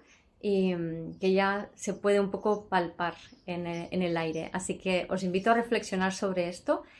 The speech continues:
y os pregunto, vosotros, ¿desde dónde estáis, em, accionando? ¿Desde la mente, el control, el tengo que hacer?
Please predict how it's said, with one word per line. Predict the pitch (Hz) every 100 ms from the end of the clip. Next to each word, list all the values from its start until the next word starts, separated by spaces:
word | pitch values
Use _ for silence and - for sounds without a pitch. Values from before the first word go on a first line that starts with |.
| - _
y | 214 208
os | 196
pregunto, | 190 185 180 165 165 165
vosotros, | 185 214 185 - - - - 190
¿desde | 208 202 202
dónde | 226 262 277
estáis, | 277 - 247 294 359 - _ _ _ _ _ -
em, | 202 190 185 180 175 170 165 - _ _
accionando? | 190 190 - 185 185 180 165 160 - _ _ _ -
¿Desde | 185 202 190 170 196 185 -
la | 190 185
mente, | 220 247 247 240 240 -
el | 202 190
control, | 190 180 196 220 220 226 -
el | 196 196
tengo | 220 208 202 196
que | 196
hacer? | 196 240 262 311